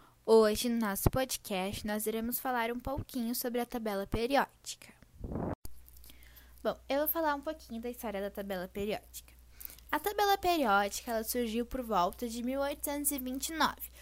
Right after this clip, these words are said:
quando os químicos estavam tentando organizar os elementos de uma forma que ficasse mais fácil e prática.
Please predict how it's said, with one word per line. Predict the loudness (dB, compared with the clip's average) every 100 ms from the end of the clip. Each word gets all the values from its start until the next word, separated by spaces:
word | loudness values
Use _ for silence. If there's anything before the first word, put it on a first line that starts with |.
| -20 -20 -4
quando | 0 4
os | 4
químicos | 4 0 -2 0 -2 0
estavam | 2 2 0
tentando | 0 -2 0 0 0
organizar | 0 0 0 -2 -4 -4
os | -2
elementos | -2 -2 -2 -4 -2
de | -2
uma | 0 2
forma | 4 4 2
que | -2
ficasse | -4 0 2 4
mais | 4 2 0
fácil | 6 8 8 6
e | 2
prática. | 0 0 0 -4 -6 -6